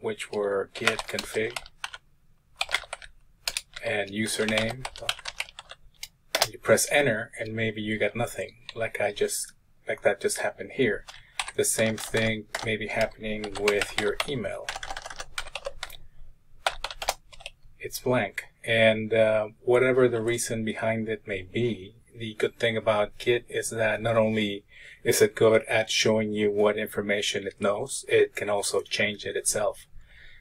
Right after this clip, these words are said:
So I will use another Git command, which is a git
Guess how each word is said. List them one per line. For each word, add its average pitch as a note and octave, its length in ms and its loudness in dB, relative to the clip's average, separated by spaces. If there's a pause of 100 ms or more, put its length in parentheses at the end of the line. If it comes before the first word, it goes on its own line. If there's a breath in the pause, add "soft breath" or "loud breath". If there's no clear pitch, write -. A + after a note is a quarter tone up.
So G#2 640 6
I B2 200 2
will B2 200 6
use A2+ 520 -2 (100)
another A2 680 4
Git G#2+ 200 -2
command, F#2+ 500 -4
which - 260 -6
is G#2 280 0
a G2+ 80 -6
git - 540 -6